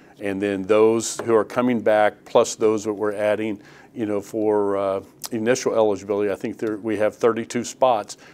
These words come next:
With those two combined, we're roughly at that eighty-five mark anyway. So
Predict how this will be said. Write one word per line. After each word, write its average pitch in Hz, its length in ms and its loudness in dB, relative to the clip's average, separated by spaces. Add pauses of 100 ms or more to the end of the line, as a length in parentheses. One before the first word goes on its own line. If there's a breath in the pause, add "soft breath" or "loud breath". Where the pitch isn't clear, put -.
(120)
With 104 160 -2
those 131 220 4
two 131 160 0
combined, 110 540 -2
we're 113 140 0
roughly 101 480 0
at 101 160 0
that 101 180 0
eighty-five 104 580 -2
mark 98 300 -4
anyway. 90 440 -10
So 101 380 0